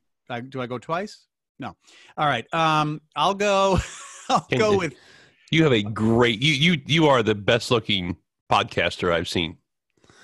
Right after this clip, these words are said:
Speaker 1: Um,
Speaker 2: Your audience
Speaker 1: how many have
Speaker 2: loves
Speaker 1: you
Speaker 2: that.
Speaker 1: seen?
Speaker 2: None. They're podcasters. I just listen to 'em.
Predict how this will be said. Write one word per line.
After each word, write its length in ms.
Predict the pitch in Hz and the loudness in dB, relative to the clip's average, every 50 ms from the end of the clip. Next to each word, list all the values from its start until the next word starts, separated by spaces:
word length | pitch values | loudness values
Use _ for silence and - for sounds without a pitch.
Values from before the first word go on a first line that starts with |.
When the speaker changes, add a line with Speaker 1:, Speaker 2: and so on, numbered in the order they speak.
| - | -4
Speaker 1:
Um, 360 | 139 123 120 117 113 113 117 - _ _ _ _ _ _ _ _ _ _ _ _ _ _ - | -2 0 0 0 0 -2 -6 -8 _ _ _ _ _ _ _ _ _ _ _ _ _ _ -8
Speaker 2:
Your 200 | 113 110 101 90 | -4 0 2 2
audience 340 | 87 92 90 87 87 101 123 | 2 2 0 -2 -4 -2 -2
Speaker 1:
how 100 | 147 156 | -2 0
many 160 | 170 170 170 175 | 2 2 2 2
have 80 | 160 | 2
Speaker 2:
loves 60 | 156 | 0
Speaker 1:
you 60 | 180 - | -2 -2
Speaker 2:
that. 80 | 135 | 0
Speaker 1:
seen? 260 | 139 185 190 220 247 - _ _ _ _ _ _ _ _ _ _ _ _ _ _ _ _ - _ - - - _ _ _ _ - | 0 0 0 -2 -4 -6 _ _ _ _ _ _ _ _ _ _ _ _ _ _ _ _ -20 _ -20 -20 -20 _ _ _ _ 0
Speaker 2:
None. 340 | 120 139 247 247 170 123 107 | 0 2 2 2 0 0 0
They're 140 | 120 120 | 0 0
podcasters. 680 | 120 - 156 180 196 - - - 107 - - - 90 82 | 0 0 0 0 0 0 -2 -2 -2 -2 -4 -4 -2 -2
I 60 | 113 | -2
just 220 | 110 - 131 - 127 | -2 -2 -4 0 0
listen 280 | 143 147 - - 113 98 | 0 0 0 -4 -4 -2
to 160 | - 95 82 | -2 -2 -2
'em. 100 | 82 | -4